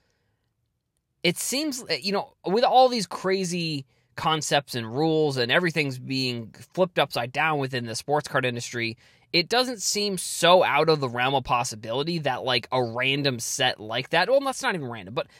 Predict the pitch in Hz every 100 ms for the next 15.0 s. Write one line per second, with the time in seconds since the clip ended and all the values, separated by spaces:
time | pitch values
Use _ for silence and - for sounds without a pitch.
0 | - 143 - 220 - 131 - 156 185 196
1 | - _ - 135 156 156 147 131 - _
2 | _ _ _ _ _ _ _ _ - 135
3 | 147 135 - 123 104 123 156 - 147 156
4 | 139 120 120 - _ _ _ _ _ _
5 | _ _ _ _ _ 196 196 190 190 185
6 | 170 175 165 - 143 135 120 110 117 113
7 | 82 104 123 139 123 113 - 147 214 214
8 | 175 - 151 156 160 147 127 120 127 139
9 | 127 120 127 117 120 127 131 127 120 110
10 | 98 - 120 143 160 - 117 120 131 139
11 | 143 143 135 135 131 120 117 131 123 117
12 | 113 123 110 131 120 117 110 117 - 123
13 | 110 98 110 143 151 147 143 131 123 117
14 | 127 120 110 117 110 - 117 117 110